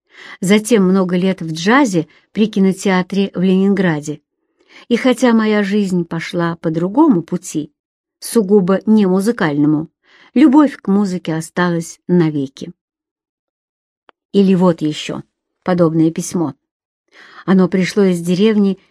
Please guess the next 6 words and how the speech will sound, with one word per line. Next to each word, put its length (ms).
Телятинки 760
Тульской 480
области. 560
"Здравствуйте, 1040
Леонид 440
Осипович. 640